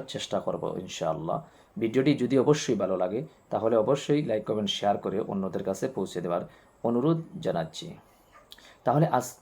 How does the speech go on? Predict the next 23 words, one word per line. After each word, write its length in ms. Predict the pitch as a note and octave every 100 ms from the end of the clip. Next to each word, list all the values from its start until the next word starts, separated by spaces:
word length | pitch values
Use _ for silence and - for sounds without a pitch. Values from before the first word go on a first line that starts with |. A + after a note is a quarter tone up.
| _ B2+
আর 140 | C#3
দেরি 280 | B2 A#2+ C3
না 160 | G#2+
করে 320 | G2+ A2 F#2+ A2
এই 100 | A#2+
মুহূর্তে 460 | A2+ A#2 C#3+ C3 D3+ - - _
আমি 280 | G#2+ A#2 A#2+
আল্লাহ 340 | A#2 A2 A#2+ A#2
রসুল 220 | - B2+
সাল্লাল্লাহু 680 | A2+ A2+ G2+ F#2+ G2 G2 F2+
আলাইহি 200 | F#2+ F#2+
ওয়াসাল্লামের 560 | F#2 F#2 F2+ F#2 G2 G2+
হাদিস 320 | G#2 G#2 -
থেকে 380 | G2+ G2 G2+ D#3 - - - -
অসংখ্য 440 | A#2 E3+ F3 D#3+
হাদিসগুলো 520 | A#2 G2+ F#2+ - F2
রয়েছে, 300 | D#2 D#2+ -
তার 200 | F2+ A#2
মধ্য 240 | B2+ C3+ E3+
থেকে 260 | D#3+ D3+
ছোট্ট 320 | C3+ E3+ D#3 D#3+
একটি 240 | - B2+
হাদিস 440 | G#2 F2+ A2 -